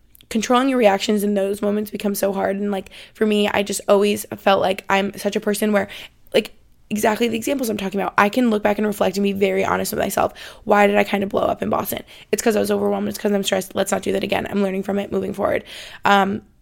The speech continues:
why did I react calmly in the other scenario? But then it's like, when something really freaking horrible happens, losing my dad, that was the first moment in my life where I'm like, I feel like I can't be honest with myself on how I feel. Like, I feel so disconnected from me at my core and my feelings.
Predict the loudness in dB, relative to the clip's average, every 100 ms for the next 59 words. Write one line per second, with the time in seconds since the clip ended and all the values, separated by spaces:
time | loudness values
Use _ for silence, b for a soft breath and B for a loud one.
0 | 2 2 4 0 -2 -2 -4 -4 -2 -2
1 | -2 -2 -2 -4 -4 -6 B B -6 0
2 | 0 0 -4 -4 -2 0 0 0 0 0
3 | 0 0 -2 -2 -2 -2 -2 -2 -2 0
4 | 0 0 -4 -4 -2 0 0 2 2 4
5 | 2 B B B B -2 2 4 6 4
6 | 2 0 2 0 2 2 2 0 2 0
7 | 0 0 0 -2 -4 -4 0 2 2 0
8 | 0 -2 0 0 0 0 0 0 0 0
9 | 0 -2 -2 0 0 0 B B -2 0
10 | 2 2 2 2 2 2 0 -2 0 -2
11 | 0 0 0 0 0 2 2 2 2 0
12 | -2 -2 0 0 -2 -2 -2 0 0 -2